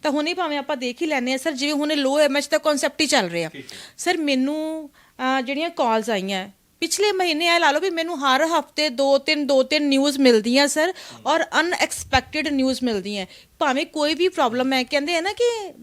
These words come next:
Speaker 1: ਪ੍ਰੈਗਨੈਂਸੀ, ਇਨਫਰਟੀਲਿਟੀ ਦੇ ਵਿੱਚ ਬਹੁਤ ਸਾਰੀਆਂ ਪ੍ਰੋਬਲਮਸ ਹੁੰਦੀਆਂ।
Speaker 2: ਜੀ, ਜੀ।
Speaker 1: ਤੇ ਤੁਹਾਨੂੰ ਹੁਣ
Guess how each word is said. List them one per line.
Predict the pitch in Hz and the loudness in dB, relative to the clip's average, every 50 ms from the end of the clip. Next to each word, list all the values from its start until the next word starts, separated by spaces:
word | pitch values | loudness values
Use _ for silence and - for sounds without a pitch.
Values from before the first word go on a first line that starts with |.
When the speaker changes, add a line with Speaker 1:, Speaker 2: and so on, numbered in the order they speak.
| 233 - | -10 -2
Speaker 1:
ਪ੍ਰੈਗਨੈਂਸੀ, | 302 285 254 262 285 277 277 277 - - | 0 0 0 2 0 -2 -2 -2 -4 -4
ਇਨਫਰਟੀਲਿਟੀ | 339 381 370 - 320 - 349 311 330 294 339 294 | -4 -2 0 0 0 0 0 -2 -2 -2 0 -2
ਦੇ | 349 339 | -2 -2
ਵਿੱਚ | 359 349 370 | -2 -4 -4
ਬਹੁਤ | 285 269 262 262 311 330 | -4 -2 -2 0 0 0
ਸਾਰੀਆਂ | - 349 285 262 277 269 | 0 0 0 0 0 -2
ਪ੍ਰੋਬਲਮਸ | 262 247 214 196 208 208 208 - | 0 -2 -2 -2 -4 -6 -6 -8
ਹੁੰਦੀਆਂ। | 214 196 196 196 185 180 180 | -10 -10 -8 -8 -8 -10 -10
Speaker 2:
ਜੀ, | 208 - 254 254 214 196 | -12 -14 -16 -16 -16 -16
ਜੀ। | 185 | -6
Speaker 1:
ਤੇ | - 339 339 | -4 -4 -2
ਤੁਹਾਨੂੰ | - 339 320 311 339 359 339 | -2 -2 -2 -2 -2 -4 -4
ਹੁਣ | 339 339 330 | -4 -2 -2